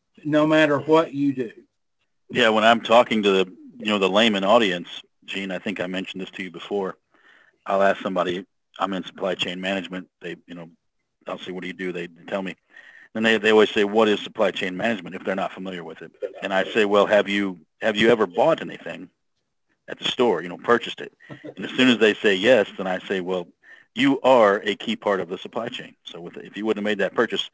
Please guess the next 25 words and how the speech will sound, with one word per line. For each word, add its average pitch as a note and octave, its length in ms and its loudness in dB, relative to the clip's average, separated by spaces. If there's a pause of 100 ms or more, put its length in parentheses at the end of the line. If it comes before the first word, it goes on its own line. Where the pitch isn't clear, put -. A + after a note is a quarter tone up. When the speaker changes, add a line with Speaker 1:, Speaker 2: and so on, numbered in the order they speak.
(240)
Speaker 2:
my G2 80 -6
job F2+ 260 -2
wouldn't F2 180 -8
exist." - 360 -14 (380)
That's F#2+ 180 -2
what G2 80 -2
I F2+ 80 2
tell F2 180 -6
people. - 360 -14 (100)
<laughs> - 0 - (680)
So, C3+ 120 2
Gene, C3+ 260 4
thank C#3 220 4
you C3 80 4
for C3 140 4
that, G#2+ 260 4 (200)
that A2+ 200 2
background. A2 640 2 (140)
So A#2+ 200 -2
can B2+ 260 -4
you A#2+ 80 2
tell D#3 200 6
us D3 120 2
just - 220 -6
a, A2 180 4